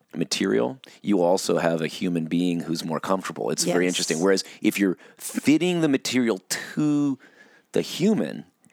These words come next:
Speaker 1: it actually doesn't fit right.
Speaker 2: Right.
Speaker 1: It doesn't feel right. It's very strange.
Speaker 2: Right. It's con-, it's constricting, and it constricts the movements that you can make, right?
Speaker 1: And again, this is, this is related to this idea in the Taoist tradition, which I think is really, really groovy,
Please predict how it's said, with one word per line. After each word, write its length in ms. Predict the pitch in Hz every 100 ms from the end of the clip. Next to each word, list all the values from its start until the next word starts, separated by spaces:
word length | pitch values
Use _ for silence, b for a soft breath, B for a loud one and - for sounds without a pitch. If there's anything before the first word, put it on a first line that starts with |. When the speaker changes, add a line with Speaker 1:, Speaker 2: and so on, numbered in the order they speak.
| b b
Speaker 1:
it 120 | 113
actually 360 | 135 156 - 165
doesn't 260 | 151 113 92
fit 320 | - 226 -
right. 300 | - 53 - -
Speaker 2:
Right. 400 | 165 147 151 170
Speaker 1:
It 80 |
doesn't 240 | - 131 117
feel 340 | - 233 247 87
right. 260 | 65 50 -
It's 120 | 110
very 240 | 107 214
strange. 560 | 208 - 175 92 69 175
Speaker 2:
Right. 220 | 151 139
It's 160 | 170 -
con-, 260 | - 170 165
it's 180 | 185 -
constricting, 580 | 185 - 190 - 151
and 80 | 160
it 200 | 160 -
constricts 600 | - 170 - 170 - - - 180
the 100 | 175
movements 440 | 175 165 175 151
that 100 | 127
you 80 | 165
can 200 | - 160
make, 380 | 170 139 131 - -
right? 260 | 151 147 - _
Speaker 1:
And 140 | 104
again, 180 | 104 117
this 160 | 120 135
is, 220 | 180 -
this 200 | 120 143
is 140 | 170
related 420 | 156 160 101 95 101
to 80 | 113
this 180 | 117
idea 460 | 120 117 87 85 87
in 440 | - 92 92 98 98
the 120 | 101
Taoist 380 | 92 78 90 -
tradition, 500 | - 82 76 71 76
which 160 | 82
I 80 | 87
think 220 | 78 82
is 160 | 82 76
really, 400 | 80 85 85 95
really 260 | 90 92 95
groovy, 540 | 73 69 - 64 65